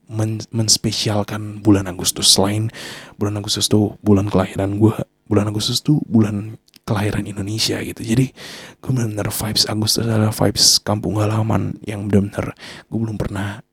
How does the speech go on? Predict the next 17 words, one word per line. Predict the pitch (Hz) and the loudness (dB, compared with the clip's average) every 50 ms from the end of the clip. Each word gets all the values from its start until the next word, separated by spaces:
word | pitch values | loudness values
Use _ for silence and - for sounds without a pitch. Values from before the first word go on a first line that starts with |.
| _ _ | _ _
merasakan | - - - - - - 101 - - - - | -12 -8 -4 -2 -2 -2 -4 -6 -8 -10 -8
bulan | 95 90 95 - - | -6 -4 -4 -6 -8
Agustus | - - - 101 - - - - - | -14 -16 -14 -14 -12 -10 -10 -10 -10
di | - 98 90 - - | -10 -10 -10 -10 -12
tempat | - - - - - | -12 -12 -14 -14 -12
lain | - - - - - - 92 - | -12 -12 -10 -10 -10 -10 -12 -14
gitu. | - - - - - - _ - - - - - - - - | -14 -16 -16 -16 -20 -20 _ -20 -20 -20 -20 -20 -20 -16 -8
Dan | - 98 | 0 2
di | 98 | 2
bulan | 95 92 95 90 - - | 2 4 2 0 -2 -4
Agustus | 82 85 101 - - - 104 - - | -6 -6 -6 -6 -6 -6 -6 -6 -6
juga | - - - 92 | -6 -6 -6 -4
pada | - - - - 98 | -4 -4 -6 -4 -4
saat | - - 87 | -4 -4 -4
itu | - - - - - - - - _ _ | -6 -10 -14 -12 -12 -12 -12 -12 _ _
ada, | - 107 95 87 98 104 85 - - - _ _ _ _ _ _ _ _ _ _ _ _ _ _ _ | -12 -10 -8 -6 -4 -4 -4 -6 -8 -12 _ _ _ _ _ _ _ _ _ _ _ _ _ _ _
ada | - - 87 98 98 87 80 82 85 80 67 - | -16 -10 -6 -4 -2 0 0 -2 -2 -4 -6 -8